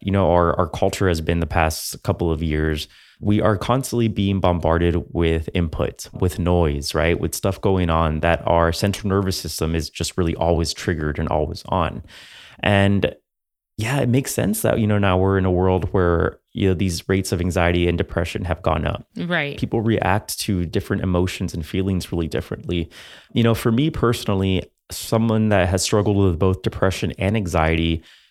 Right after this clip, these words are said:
Speaker 1: now after doing things like seeking therapy, doing things like yoga, doing things like journaling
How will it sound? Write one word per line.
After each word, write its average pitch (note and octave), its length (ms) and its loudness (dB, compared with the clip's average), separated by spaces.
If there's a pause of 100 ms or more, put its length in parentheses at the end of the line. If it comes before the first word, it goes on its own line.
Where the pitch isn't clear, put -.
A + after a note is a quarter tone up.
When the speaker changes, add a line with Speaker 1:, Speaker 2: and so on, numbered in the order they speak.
(180)
Speaker 1:
now G#2+ 320 2
after G2 640 2
doing G2 340 0
things F#2 400 -2
like E2+ 380 2
seeking G2 400 -2
therapy, E2+ 640 0
doing G#2 320 -2
things F#2+ 260 -4
like F2 220 -4
yoga, E2+ 420 2
doing G2 240 0
things F#2+ 240 -4
like E2+ 120 -2
journaling E2+ 680 -2